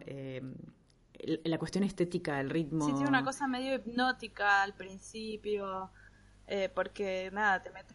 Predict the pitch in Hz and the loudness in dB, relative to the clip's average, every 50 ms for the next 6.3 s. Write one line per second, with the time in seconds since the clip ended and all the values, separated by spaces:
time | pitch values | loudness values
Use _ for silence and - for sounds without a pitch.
0 | - 202 208 202 190 190 190 - 226 233 226 220 220 226 214 208 190 165 156 156 | -12 -10 -8 -6 -4 -4 0 0 4 6 8 8 8 6 4 6 6 8 8 8
1 | 151 - 226 214 202 196 208 220 220 214 208 - 202 196 - - 202 202 - 220 | 6 6 6 4 2 2 0 -2 -2 -2 -2 -4 -4 -2 2 2 2 2 0 -4
2 | 208 202 202 208 214 214 208 196 190 202 208 208 202 196 202 208 196 190 185 180 | -6 -4 -2 -2 -2 -2 -2 -4 -4 -2 -4 -4 -6 -6 -6 -6 -2 0 0 0
3 | 170 165 202 208 - - - - - 233 - - 247 226 - - - - - - | 2 2 0 0 0 -6 -6 -6 -6 -2 0 0 -2 -2 -2 -8 -20 -20 -20 -18
4 | - - - - - - - - - - - - - 214 208 190 185 180 175 180 | -16 -14 -14 -12 -14 -14 -16 -18 -20 -20 -10 -6 -2 0 0 0 0 -2 -4 -6
5 | 180 - - 202 - - - - - - - - - - - - - - 202 185 | -8 -12 -14 -18 -20 -20 -20 -20 -20 -20 -20 -20 -20 -20 -20 -20 -8 -6 -6 -6
6 | 180 180 180 175 175 175 | -6 -10 -12 -12 -12 -12